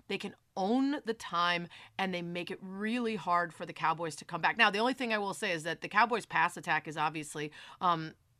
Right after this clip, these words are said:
you know, San Francisco's allowed fifty-one pass plays of twenty yards or more during the regular season. They can get eat up as well, especially if Dak is on fire. But if they get an early lead, the Niners, that is, and they don't leave it up to Jimmy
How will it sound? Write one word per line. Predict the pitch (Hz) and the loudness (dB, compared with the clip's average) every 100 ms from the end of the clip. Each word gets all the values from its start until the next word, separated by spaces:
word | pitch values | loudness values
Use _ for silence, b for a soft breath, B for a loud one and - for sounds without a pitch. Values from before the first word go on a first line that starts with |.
| - | -10
you | 175 | -6
know, | 156 | -6
San | - 226 | 0 0
Francisco's | 208 226 - 202 170 | 0 -4 -2 -4 0
allowed | 170 165 | 2 2
fifty-one | - - 247 - 233 190 190 175 | 0 -4 -4 -2 -4 0 -2 2
pass | 180 170 | 2 2
plays | - 180 165 | 0 -6 -6
of | 156 | -6
twenty | 190 180 | -4 -2
yards | 170 165 165 | -2 -2 -2
or | |
more | 160 170 | -4 -4
during | 170 165 | -4 -6
the | 160 | -4
regular | 160 170 165 | -6 -6 -10
season. | 156 170 170 175 | -8 -10 -8 -4
They | 190 | -4
can | 233 202 | -4 -4
get | 202 - | -4 -4
eat | 202 185 | -6 -2
up | 175 165 | -2 -4
as | 156 | -8
well, | 165 160 165 B B 190 | -2 0 0 B B -10
especially | - 196 - 180 | 0 0 0 -6
if | 165 | -2
Dak | 156 160 - | 2 2 2
is | 165 | -4
on | 156 151 | -4 -2
fire. | 170 170 196 B B - | 0 0 0 B B -2
But | 190 | -2
if | 156 | -2
they | 170 247 | -4 -2
get | 370 | -2
an | 339 240 | -4 -4
early | 196 214 240 | -2 0 0
lead, | 196 220 214 | -2 -2 -2
the | 170 | -2
Niners, | 165 196 220 175 | 4 4 2 0
that | 165 | 0
is, | 165 160 | 2 -4
and | 170 | -2
they | 202 | 0
don't | 302 285 | 0 0
leave | 233 214 | -2 0
it | |
up | 196 - | 0 0
to | 202 | -10
Jimmy | 147 202 247 226 160 | -6 2 4 4 -2